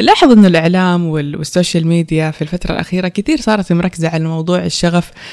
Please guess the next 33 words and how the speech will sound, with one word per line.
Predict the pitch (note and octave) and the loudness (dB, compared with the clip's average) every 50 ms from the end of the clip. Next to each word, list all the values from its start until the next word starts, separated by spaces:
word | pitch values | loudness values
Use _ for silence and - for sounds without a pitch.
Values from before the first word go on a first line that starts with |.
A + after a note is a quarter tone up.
| - - - - | -20 -20 -10 -4
وكأنه | - F3 - - A3+ B3 B3 G#3+ | -4 -2 0 2 4 4 4 4
هو | F#3+ A3+ A3+ G3+ | 4 4 4 4
العنصر | F3 E3 F#3 G3+ G3+ - F3+ E3+ | 4 2 2 0 -2 -2 -2 -4
الأساسي | - E3+ E3 - F#3+ F#3+ F#3+ F3+ - - F3 | -4 -4 -6 -4 -4 -2 -2 -4 -4 -4 -6
اللي | - D#3+ E3 | -4 -4 -4
لازم | F3 F3+ F3 E3+ E3+ | -2 -2 -2 -2 -2
يكون | D#3+ D#3+ - F#3 F3+ E3+ | -2 0 0 2 2 2
بحياتنا | D#3 D3+ - E3 E3+ F3+ F3 - F3 F3 F3 | 2 0 0 2 0 0 0 0 0 0 0
عشان | E3+ D3+ D3 - F3 E3+ E3+ E3+ E3+ | -2 -4 -6 -4 -4 -2 -2 -2 -2
نقدر | E3+ E3+ E3 E3+ E3 E3 | -2 -2 -2 0 0 2
ننجز | E3 E3+ E3+ E3 D#3+ D#3 D#3 - | 4 4 2 2 0 -2 -4 -4
وعشان | D3+ D3 - E3+ E3 E3 | -6 -6 -6 -6 -6 -6
نقدر | E3+ E3 D#3+ E3 D#3+ D#3+ | -6 -6 -6 -6 -4 -4
نشتغل. | D#3 D3 - - - - - - _ _ _ _ _ _ _ _ _ _ _ _ _ _ _ _ - | -4 -6 -4 -4 -6 -6 -6 -8 _ _ _ _ _ _ _ _ _ _ _ _ _ _ _ _ 0
وهذا | G3+ B3 D#4 F4+ F4 | 2 2 2 2 2
الشيء | C4 - - C4 B3+ A#3 | 2 2 4 4 6 6
ما | A#3 C4 | 4 4
تعدى | - - A3+ A3 G#3 F3+ F#3 F3 | 2 2 0 0 0 0 0 0
بس | E3+ F#3 F3+ - - - - E3+ | 0 0 -2 -2 -6 -8 -6 -4
موضوع | E3 D#3+ D#3+ F3 F3 E3+ - | -4 -4 -2 -2 -2 -2 0
الهواية | D3 D#3 D3 D#3 E3+ E3+ E3+ E3 E3 E3 D#3+ E3 - E3 | 0 -2 0 2 2 4 4 4 2 2 0 0 -2 -2
وموضوع | D#3 D#3 D#3 D#3 D3+ E3 E3 E3 D#3 | -4 -2 -2 -4 -2 -2 -2 -2 -2
مثلًا | D3 D#3 D#3+ - E3 D#3 D#3 D#3 D#3 D#3 - - - - - - _ - - | -2 -6 -6 -4 -4 -4 -4 -4 -4 -6 -10 -16 -20 -20 -20 -20 _ -6 -4
ال-، | D#3 D#3 D3+ D3+ | -4 -2 -2 -2
الهوايات | D#3 D3+ D#3 D3+ D#3 D#3 D#3+ D#3 D#3+ D#3+ E3+ E3+ E3+ - | -4 -4 -2 -2 0 0 0 0 0 0 0 -2 -2 -2
والأشياء | - - D#3+ - F3 F3 E3+ | -4 -4 -4 -2 -2 -2 -2
الجانبية، | D#3 D3+ - D#3 D#3 D3+ D3 D3+ D3+ D3 C#3+ - - | -2 -2 0 0 0 0 -2 -2 -2 -2 -2 -2 0
ووصل | D#3 F3 A3 C#4+ - - C#4+ A#3+ | 2 2 2 2 2 0 -2 -2
فينا | - - A#3+ A3+ G#3+ G#3 | 0 0 2 2 4 2
الموضوع | G3 F#3+ F#3 F3+ F3 F#3+ G3 F#3 F3 | 2 2 0 0 0 -2 -2 -2 0
أنه | E3 E3+ E3+ | -2 -2 -2
حتى | - - C4 - - - G3+ | -2 -4 -4 -4 -2 -2 -2
العمل، | F3+ D#3+ D#3+ F3+ F3+ F3+ F3 F#3+ | 0 2 2 4 4 4 2 0